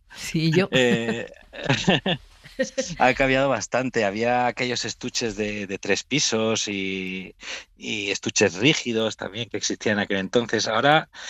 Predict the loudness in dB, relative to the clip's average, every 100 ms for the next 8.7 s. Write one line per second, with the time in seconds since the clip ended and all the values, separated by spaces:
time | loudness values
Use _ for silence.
0 | -14 -4 0 2 2 0 -2 -2 0 2
1 | 2 0 -8 -6 -4 0 0 0 0 0
2 | 0 0 0 -2 -4 -6 -6 0 2 4
3 | 2 2 2 2 0 -2 -6 -2 0 0
4 | 0 -2 -2 -2 -2 0 2 0 -4 -10
5 | -18 -18 -20 -8 -4 0 2 2 2 -2
6 | -2 0 -2 -2 -2 -2 -2 -2 -2 -2
7 | -4 -4 -4 -2 0 2 0 2 4 2
8 | 0 0 0 0 0 0